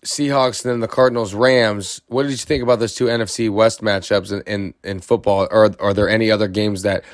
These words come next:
stood out to you? Don't say the Sunday night game. We'll get into that. The, I mean, this was just, I thought these, these were great games. The forty-niners had to bring out Trey Lance. He threw two touchdowns. Deebo Samuel,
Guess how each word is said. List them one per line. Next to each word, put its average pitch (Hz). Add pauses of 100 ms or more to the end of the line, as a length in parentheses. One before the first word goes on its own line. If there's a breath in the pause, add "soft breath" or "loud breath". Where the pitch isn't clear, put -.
(100)
stood 123
out 117
to -
you? 101
Don't 120
say -
the 104
Sunday 101
night 98
game. 98
We'll 98
get 98
into 98
that. 92 (400 loud breath)
The, 110 (680 soft breath)
I 110
mean, 98
this 127
was 104
just, 98 (160)
I 104
thought 98
these, 95 (140)
these 110
were 95
great 98
games. 107 (400 soft breath)
The 107
forty-niners 120
had 113
to 104
bring 110
out 107
Trey 117
Lance. 104
He 107
threw 107
two -
touchdowns. 110
Deebo 107
Samuel, 107